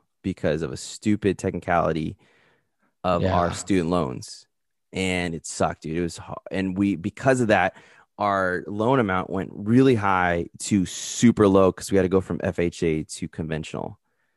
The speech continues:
Speaker 2: Yeah.
Speaker 1: And we were at that point
Speaker 2: That's
Speaker 1: where
Speaker 2: right.
Speaker 1: like, we, we, we won't be able to find anything in this area for the
Speaker 2: Yeah.
Speaker 1: price that we're getting.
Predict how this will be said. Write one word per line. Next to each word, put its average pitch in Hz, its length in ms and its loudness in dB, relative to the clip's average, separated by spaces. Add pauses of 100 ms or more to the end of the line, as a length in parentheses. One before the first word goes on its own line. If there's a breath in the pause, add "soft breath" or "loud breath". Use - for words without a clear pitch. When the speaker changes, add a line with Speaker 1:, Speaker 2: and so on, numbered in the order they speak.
(140)
Speaker 2:
Yeah. 95 320 4 (240)
Speaker 1:
And 107 220 0
we 101 120 6
were 101 80 6
at 95 140 4
that 92 160 0
point 92 160 -2
Speaker 2:
That's 90 80 2
Speaker 1:
where 92 80 4
Speaker 2:
right. 90 80 4
Speaker 1:
like, 85 340 0
we, 98 280 2
we, 117 380 4
we 131 140 4
won't 170 160 6
be 95 80 2
able 92 140 0
to 85 40 -6
find 95 300 -2
anything 90 480 2
in 82 80 -2
this 85 180 -6
area 80 540 -2 (680)
for 107 100 4
the 92 100 4
Speaker 2:
Yeah. 95 100 0
Speaker 1:
price 95 240 2
that 95 100 2
we're 92 120 2
getting. 87 400 0